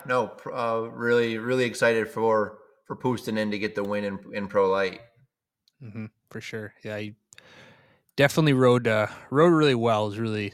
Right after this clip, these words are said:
Speaker 2: really interesting to watch. A lot of those guys in that Pro Light class really, really fast, like, really, really competitive class.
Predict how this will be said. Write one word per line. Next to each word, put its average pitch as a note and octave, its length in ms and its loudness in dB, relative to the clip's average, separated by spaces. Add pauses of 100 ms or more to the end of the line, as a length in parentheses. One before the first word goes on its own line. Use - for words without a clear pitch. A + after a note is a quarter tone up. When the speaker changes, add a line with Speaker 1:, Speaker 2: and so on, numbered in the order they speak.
Speaker 2:
really A#2 200 -4
interesting G2+ 340 -8
to G2 60 -8
watch. G2 500 -10
A - 40 -8
lot B2+ 80 0
of D3+ 60 2
those D3 180 2
guys A2+ 260 0
in A2 60 -8
that G#2+ 160 -4
Pro G#2 180 -2
Light G2 200 -6
class G2+ 200 -6
really, B2+ 560 2
really A2 280 0
fast, - 600 -8
like, G2+ 140 -12
really, A#2+ 540 0
really C3 260 -2
competitive G#2 640 -8
class. F#2+ 400 -12